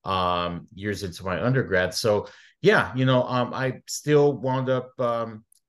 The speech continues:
in the, uh, social services field with the hopes, with the hopes of, you know, doing probation type work and whatnot. So anyway, fast forward back to our original story that,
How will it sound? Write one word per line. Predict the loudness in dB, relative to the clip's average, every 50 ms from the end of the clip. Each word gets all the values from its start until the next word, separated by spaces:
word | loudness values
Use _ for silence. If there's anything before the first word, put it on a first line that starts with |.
| _
in | -10 -8 -6 -6 -4
the, | -4 -2 -2 0 0
uh, | -2
social | -2 -4 -6 -6 -6 -6 -8 -10
services | -4 -4 -4 -2 -2 -6 -8 -8 -12 -14 -14 -12
field | -4 -2 0 0 0 -2
with | -6 -4
the | -2 -2 0
hopes, | 0 0 0 0 0 -4 -10 -14 -16 -12 -6
with | -4 -4 0 0
the | 0 0
hopes | 0 -2 -4 -6 -8
of, | -10 -10 -12 -16 _ _ _
you | -10 -6
know, | -4 -4 -4
doing | -4 -4 -4 -6 -6 -4
probation | -4 -6 -4 -2 -2 -4 -4 -4 -8 -8 -10 -10
type | -8 -6 -6 -6 -6 -6
work | -6 -8 -6 -6 -8
and | -8 -6
whatnot. | -4 -4 -4 -4 -4 -6 -6 -6 -6 -6
So | -2 0 0 0 -2 -4 -8 -16 -20 -20 -20 -14 _ 0
anyway, | 2 4 6 6 6 4 4
fast | 4 4 4 4 2 0
forward | 2 2 2 4 4
back | 2 2 2 0 -2
to | -2 0 2
our | 2 2
original | 0 -2 -4 -6 -6 -8 -10 -12 -12
story | -8 -2 0 2 2 2
that, | 2 2 2 2 2 0 -2 -6